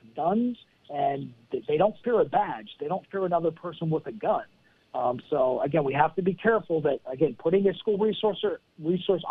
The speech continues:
officer into the school is a positive step if that individual is trained appropriately, but it does not prevent. So that's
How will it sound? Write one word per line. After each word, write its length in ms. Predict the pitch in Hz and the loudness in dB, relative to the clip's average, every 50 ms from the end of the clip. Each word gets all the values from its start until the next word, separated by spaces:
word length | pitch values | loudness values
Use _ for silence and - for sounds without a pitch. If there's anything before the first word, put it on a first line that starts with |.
| 170 | -2
officer 420 | 196 180 190 180 - 214 208 202 - - _ _ _ - | -2 -2 -4 -6 -2 0 0 0 -2 -6 _ _ _ -10
into 200 | 165 160 190 185 | -8 -2 0 0
the 140 | 175 160 - - | 0 0 -2 -2
school 260 | - 196 202 220 220 - - _ - | 0 2 2 2 2 0 -6 _ -8
is 160 | 156 156 151 | -6 -4 0
a 100 | 175 165 165 165 - - | 0 0 0 -2 -4 -2
positive 360 | 160 175 170 165 185 175 180 160 - - - | -2 0 2 2 2 0 0 -2 -4 -10 -4
step 240 | - 208 214 214 - _ _ _ _ _ | -2 -2 -2 -2 -4 _ _ _ _ _
if 200 | - 165 196 220 214 - _ _ _ _ _ _ _ | -4 -2 -2 -2 -2 -6 _ _ _ _ _ _ _
that 180 | - 156 156 151 _ - | -2 -2 -2 -2 _ -10
individual 640 | - 175 175 165 156 151 170 165 165 180 180 190 190 - - _ - | -8 -4 -2 -2 0 0 0 0 2 2 2 2 0 -2 -8 _ -12
is 120 | - 156 156 - - - | -10 -10 -10 -10 -14 -12
trained 260 | - 165 170 180 175 | -8 -4 -2 0 0
appropriately, 840 | 160 - - - 160 160 160 165 190 196 208 - 247 269 277 269 - _ _ _ - - 151 139 | 0 -2 -2 -2 -2 -2 0 2 0 0 2 0 0 0 0 -2 -4 _ _ _ -10 -8 -2 2
but 200 | 202 220 202 175 | 4 4 4 2
it 180 | 151 139 131 - | 0 -2 -2 -4
does 200 | - 170 170 160 | -4 -4 -4 -2
not 220 | 160 170 180 190 - _ _ _ | -2 -2 -2 -2 -4 _ _ _
prevent. 640 | - 185 180 170 156 139 127 - 180 214 202 143 - - - - _ _ _ _ _ _ _ _ _ - | -8 -6 -4 -4 -6 -6 -6 -4 -2 0 -2 -2 -4 -16 -20 -20 _ _ _ _ _ _ _ _ _ -12
So 80 | 151 | -6
that's 180 | 143 156 151 | -4 -4 -4